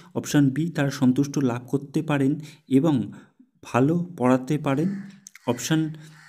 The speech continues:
সি, জ্ঞান সম্পূর্ণভাবে বিকশিত হতে পারে এবং তারা ভাল-, ভালো পড়াতে পারেন। অপশন ডি,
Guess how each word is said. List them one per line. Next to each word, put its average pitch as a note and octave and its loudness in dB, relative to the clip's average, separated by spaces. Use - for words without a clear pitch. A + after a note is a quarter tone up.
সি, F3 4
জ্ঞান D3+ 4
সম্পূর্ণভাবে D3+ 0
বিকশিত C#3+ 0
হতে C3 0
পারে D#3 0
এবং C#3 0
তারা D3 -2
ভাল-, B2+ 0
ভালো D3+ 0
পড়াতে C3 2
পারেন। E3+ -2
অপশন B2+ 2
ডি, D#3+ -6